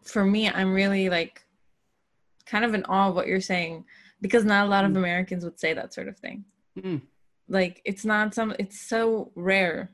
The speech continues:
Speaker 1: and it's such, it's, like, from people that I've met and from people who have, like, spoken about their, uh, relation with, uh, the Middle East or with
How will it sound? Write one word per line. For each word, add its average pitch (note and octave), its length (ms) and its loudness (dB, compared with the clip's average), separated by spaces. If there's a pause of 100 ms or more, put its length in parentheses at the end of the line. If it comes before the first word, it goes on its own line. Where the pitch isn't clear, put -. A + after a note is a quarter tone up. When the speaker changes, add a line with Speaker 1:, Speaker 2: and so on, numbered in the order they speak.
(160)
Speaker 1:
and F#3 160 -2
it's F#3 180 -6
such, G3 380 -6
it's, - 420 -14
like, F3 260 -8 (600)
from G#3+ 140 -2
people A#3+ 240 4
that G#3 120 2
I've F#3+ 180 2
met G3+ 260 0
and F#3+ 120 -2
from F#3 140 -4
people G3+ 240 -4
who G3 80 0
have, F#3 280 0
like, E3+ 220 -6
spoken F#3+ 460 -4
about F3 340 -4
their, F#3+ 600 2 (360)
uh, F3+ 320 0
relation F#3+ 600 0
with, F3+ 360 -4 (240)
uh, F3+ 220 -2
the F3 120 -6
Middle F#3+ 340 0
East F3+ 320 -6
or F3+ 80 -4
with F3+ 200 -4